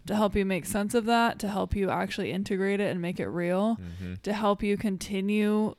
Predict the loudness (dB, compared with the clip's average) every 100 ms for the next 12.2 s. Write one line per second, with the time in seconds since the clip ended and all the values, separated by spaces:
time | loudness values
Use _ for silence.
0 | _ -8 0 2 2 0 0 0 0 0
1 | 2 2 0 0 -2 0 0 2 4 4
2 | 4 4 4 4 2 _ _ -20 -20 -16
3 | -4 0 2 0 -6 -18 -4 6 8 10
4 | 8 8 6 6 4 4 4 4 6 4
5 | 4 4 4 6 6 8 8 8 6 4
6 | 0 0 0 0 -16 -20 _ 2 8 10
7 | 10 6 6 10 10 8 8 8 10 10
8 | 10 8 8 6 6 6 6 6 4 4
9 | 4 2 0 -4 -20 -20 -2 4 10 10
10 | 12 12 12 10 2 -6 -2 4 6 6
11 | 6 6 6 4 2 0 2 4 6 10
12 | 10 8